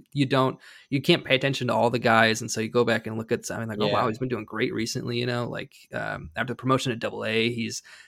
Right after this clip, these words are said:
Speaker 1: he's been awesome. He has a one forty-eight W R C plus and a hundred and forty-four P As. So, um,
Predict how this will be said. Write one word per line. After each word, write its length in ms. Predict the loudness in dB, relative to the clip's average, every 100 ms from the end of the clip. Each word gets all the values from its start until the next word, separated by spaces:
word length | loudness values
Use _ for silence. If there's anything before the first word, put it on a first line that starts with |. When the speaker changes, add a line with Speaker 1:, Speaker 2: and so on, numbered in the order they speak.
| -8
Speaker 1:
he's 140 | 0
been 160 | 2 2
awesome. 300 | 2 0 -4
He 40 |
has 100 | -4
a 40 |
one 240 | -4 -6 -6
forty-eight 540 | -2 0 0 -2 -4
W 240 | -2 0 2
R 100 | 0
C 180 | -2
plus 360 | -6 -4 -4 -4
and 100 | -8
a 20 |
hundred 220 | -8 -6
and 100 | -8
forty-four 460 | -6 -4 -4 -4 -6
P 240 | -4 -4
As. 220 | -2 -2 -4
So, 280 | -2 -2 -4 -16 -20 _
um, 380 | 0 2 2 -4